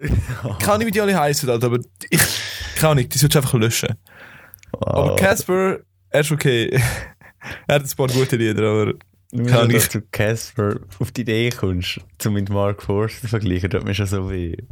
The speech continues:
Speaker 2: Ist
Speaker 1: Weiß
Speaker 2: also so. Ich sehe irgendwie so, ich weiß auch nicht. Geil ist, wie wenn man das MacBook mit dem iPhone vergleicht.
Speaker 1: Oh.
Speaker 2: Hast du dir jetzt eigentlich dein MacBook geholt?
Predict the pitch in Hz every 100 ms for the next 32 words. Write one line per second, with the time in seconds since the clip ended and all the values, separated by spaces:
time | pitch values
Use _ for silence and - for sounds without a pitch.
0 | - - _ - - - - - - -
1 | - - - - - - - - 185 262
2 | 208 95 151 131 117 110 - - - 143
3 | - 175 160 160 156 143 143 139 139 -
4 | _ - 120 107 104 107 110 - _ -
5 | - - - - - 139 156 147 170 165
6 | 147 139 143 147 - 139 135 123 120 123
7 | 127 131 120 120 117 110 - - - -
8 | - - - - 92 92 - 233 226 214
9 | 95 80 156 151 160 156 151 151 151 143
10 | 135 143 - 180 143 -